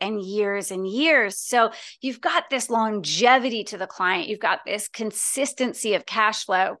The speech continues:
But all of that aside, that's all about the money. And I'm big into money because <laughs> business at the end of the day is about making a profit. But the other side of it is the impact. And I think that's the story that we have at Bold House tried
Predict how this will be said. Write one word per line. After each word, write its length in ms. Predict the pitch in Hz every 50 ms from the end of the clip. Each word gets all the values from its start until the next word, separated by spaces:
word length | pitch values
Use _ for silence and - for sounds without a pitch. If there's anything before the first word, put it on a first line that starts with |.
| _ -
But 180 | 269 262 - - -
all 260 | - 247 311 381 427
of 60 | 392 302
that 160 | 277 269 247
aside, 320 | 240 - 233 190 185 180
that's 180 | 214 233 233 320
all 120 | 311 320
about 260 | 302 277 269 254 -
the 60 | - 214
money. 360 | 214 208 202 202 202 202 202
And 100 | 196 190
I'm 200 | 190 190 190 180
big 240 | - 254 262 240 247
into 240 | 233 214 - 226
money 260 | 220 202 202 196 196 190
because 320 | 190 190 - 190 180 -
<laughs> 60 | -
business 640 | - 233 226 226 254 254 - - 339 349 349 - -
at 140 | 302 302 -
the 120 | 285 302
end 200 | 254 269 247 240
of 80 | 277 226
the 80 | 220
day 280 | 208 220 208 208 202 202 - - - - - - -
is 240 | - 302 311 269 320
about 320 | 285 294 285 269 262 -
making 380 | 262 254 247 226 247 247 247 240
a 60 | 208
profit. 600 | 185 233 233 214 208 202 - - 185 214 240 - _ _ -
But 160 | 294 294 294
the 140 | 311 311 330
other 160 | 349 359 453 453 403
side 380 | - - 269 233 233 233 220
of 100 | 214 196
it 240 | 214 208 208 214 - -
is 160 | 233 233 -
the 160 | 190 202 - -
impact. 600 | 208 196 190 165 151 143 101 85 175 _ - - -
And 100 | 277 254
I 60 | 254
think 400 | 254 - 285 285 277 262 - - - - - - _ -
that's 400 | 233 285 339 403 453 - - -
the 120 | - 302 -
story 1000 | - - - - - - - - 233 220 214 208 208 208 208 208 208 202 202
that 460 | 175 175 202 185 185 180 185 180 -
we 360 | 226 190 202 240 262 285 294 285
have 440 | 240 226 202 190 196 196 196 185 -
at 180 | - 220 - -
Bold 220 | 214 208 220 196
House 300 | 202 208 175 190 185 -
tried 440 | - - 214 196 190 190 190 196 190